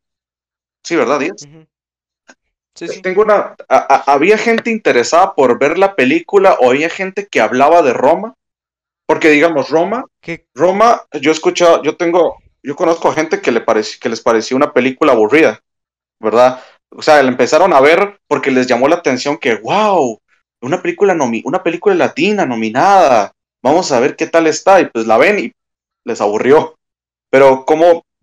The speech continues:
Speaker 2: Sí,
Speaker 1: cómo
Speaker 2: sí.
Speaker 1: recibieron Roma allá, por lo menos en,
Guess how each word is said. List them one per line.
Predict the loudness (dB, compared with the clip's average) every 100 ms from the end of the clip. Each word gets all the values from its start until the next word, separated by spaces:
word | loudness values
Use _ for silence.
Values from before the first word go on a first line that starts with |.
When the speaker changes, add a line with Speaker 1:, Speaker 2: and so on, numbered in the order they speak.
| -18
Speaker 2:
Sí, | -4
Speaker 1:
cómo | -2
Speaker 2:
sí. |
Speaker 1:
recibieron | -2 -2 -2 0 0 0 -2
Roma | 0 0 2 0 0 -6 _
allá, | -2 0 2 4 4 0 _
por | -4
lo | -2
menos | -2 -4 -4
en, | -6 -8